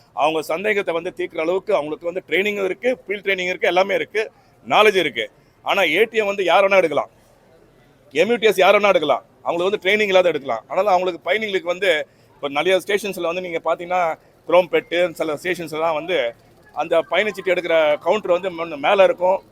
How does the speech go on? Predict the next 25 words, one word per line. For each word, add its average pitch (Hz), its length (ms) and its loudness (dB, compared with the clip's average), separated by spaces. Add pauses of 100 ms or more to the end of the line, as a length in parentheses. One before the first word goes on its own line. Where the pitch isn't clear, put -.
இல்ல 170 100 0 (120)
வந்து 175 160 -6 (220)
பிளாட்ஃபார்ம் 170 340 -2
தாண்டி 160 200 -4
இருக்கும். 123 240 -12 (340)
ஒரு 147 240 -2
பயணிகள் 214 420 4
வரும்போது 175 420 4
வெ-, 165 100 -14 (200)
வெளியிலேயே 202 340 2
இருந்தா, 175 220 -2
அதனால 170 220 -4
தான் 190 100 2
வந்து 180 260 -6
சஜஸ்ட் 196 300 -10
பண்ணது 165 220 -10
வந்து 165 140 -4 (200)
ஜே 185 160 -2
டி 185 100 0
பி 165 120 -2
எஸ் 143 160 -10
வைங்க, 139 240 -6 (600)
ஒய் 180 200 2
டி 180 120 -2
கே 170 60 0